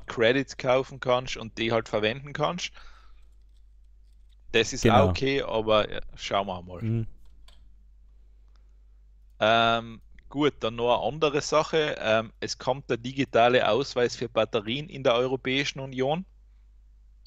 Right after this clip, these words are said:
Speaker 1: Das heißt, Batterien müssen dann gekennzeichnet sein, woher die Materialien kommen, was da drinnen ist, wie die zusammengesetzt sein und dass das halt die Nachhaltigkeit erhöht.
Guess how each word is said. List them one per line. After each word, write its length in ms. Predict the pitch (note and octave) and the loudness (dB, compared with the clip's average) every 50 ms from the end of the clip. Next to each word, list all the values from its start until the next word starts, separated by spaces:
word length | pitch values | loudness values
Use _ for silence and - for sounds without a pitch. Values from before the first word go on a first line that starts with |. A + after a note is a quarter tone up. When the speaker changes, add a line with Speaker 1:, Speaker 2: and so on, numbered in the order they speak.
| - - - - - - - - - - - - | -20 -20 -20 -20 -20 -20 -20 -20 -20 -20 -20 -8
Speaker 1:
Das 180 | - A#2 A2+ - | -6 -2 2 4
heißt, 240 | C#3 C3 - - - | 4 2 2 2 0
Batterien 560 | B2 B2 - - A#2+ G#2+ A2+ B2 C#3+ C#3+ C3+ | 0 0 2 0 0 0 0 -4 -4 -6 -6
müssen 320 | C3 C3 B2+ - C#3+ B2+ | -8 -8 -8 -8 -6 -6
dann 140 | A#2 A2+ A#2 | -6 -4 -4
gekennzeichnet 840 | A2+ A2 - - B2 B2 C3 B2+ - - A#2+ A#2 A#2 A#2 A#2 A2 - | -6 -8 -4 -2 -2 -2 -2 -2 0 2 4 4 4 0 -4 -10 -8
sein, 240 | - A2+ A2 G#2+ G#2+ | -4 -2 -2 -2 -4
woher 240 | G2 F2+ F2 F2 F2+ | -6 -6 -4 -4 -6
die 80 | F#2+ | -6
Materialien 800 | F#2 F2+ F2+ F2+ - - G2+ G#2+ A#2+ C3 C3+ C3+ C3+ C3 B2 - | -6 -6 -6 -6 -6 -4 0 4 4 6 4 4 2 -2 -6 -10
kommen, 500 | - - B2 A#2+ A#2+ A#2+ A2+ A2+ A2+ G#2 | -8 -4 -4 -4 -4 -4 -8 -10 -8 -8
was 260 | F#2 A2 A2 - - | -6 -6 -6 -8 -10
da 80 | - G2+ | -12 -10
drinnen 420 | - G2 A2 B2+ C3 B2+ A#2 A#2 | -4 -2 -2 -2 0 -2 -4 -4
ist, 440 | A2+ A#2 A#2 A2+ - - - - - | -4 -4 -4 -4 -6 -8 -12 -14 -12
wie 140 | G2 F#2+ F#2+ | -12 -10 -6
die 180 | F2+ G2 F2 - | -4 -4 -6 -2
zusammengesetzt 680 | - - A#2 A#2+ B2 - - A#2 G#2+ F#2+ - - - | 0 0 0 0 -2 -4 -4 -2 -2 -2 -4 -10 -6
sein 420 | - G#2 F#2+ F#2 F#2+ F#2+ F#2+ F2+ - | -2 0 0 0 0 -2 -6 -10 -12
und 260 | - - F2+ F2 F2 - | -12 -12 -12 -12 -6 -4
dass 180 | F#2 F#2 - - | -4 -4 -4 -4
das 200 | - G#2 F#2+ - | -8 -8 -6 -6
halt 180 | F#2+ F#2 F2 - | -6 -8 -8 -10
die 60 | F2+ | -10
Nachhaltigkeit 840 | F2 F2+ F#2 F#2 - - F2+ F2+ - - F2 - - F#2+ F#2 - | -6 -4 -4 -4 -4 -4 -6 -6 -6 -8 -10 -6 -4 -4 -4 -2
erhöht. 380 | - F2+ E2+ E2+ - - - | -4 -6 -4 -4 -6 -8 -8